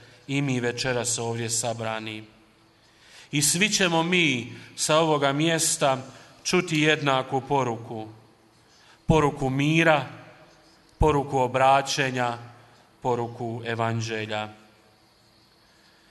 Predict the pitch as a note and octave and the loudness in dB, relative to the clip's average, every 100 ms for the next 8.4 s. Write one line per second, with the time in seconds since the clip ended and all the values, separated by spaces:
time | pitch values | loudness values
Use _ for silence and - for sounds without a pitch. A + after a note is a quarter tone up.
0 | - - F3 F#3+ F#3+ E3+ - E3 D3+ D3 | -20 -2 2 2 2 0 0 0 0 0
1 | E3 F3+ D#3+ D3+ C#3+ C#3 - D#3 E3+ D#3+ | 0 0 2 2 2 0 -2 0 2 2
2 | E3 C#3+ D3+ D#3 D3 - - C3 B2+ - | 0 -2 0 0 0 -2 -2 -4 -4 -14
3 | - - - - - E3+ F#3 - D#3+ D3 | -20 -20 -20 -20 -6 0 2 2 2 2
4 | C#3+ C3+ C3+ B2+ - - - D3 E3 D3+ | 2 0 -2 -6 -16 -20 -14 -2 0 0
5 | D3 C3+ - C3+ C3 B2+ B2+ A#2+ A#2 - | 0 0 2 2 2 0 -4 -4 -8 -6
6 | B2+ B2+ B2 C#3+ D3+ D3+ C#3 A#2+ - - | -4 -4 -2 -2 -2 -2 -4 -4 -8 -20
7 | - - - _ _ - - C3+ C3+ C#3+ | -20 -20 -20 _ _ -10 -6 -2 0 2
8 | D3 D3 D3 B2 | 0 -2 -2 -2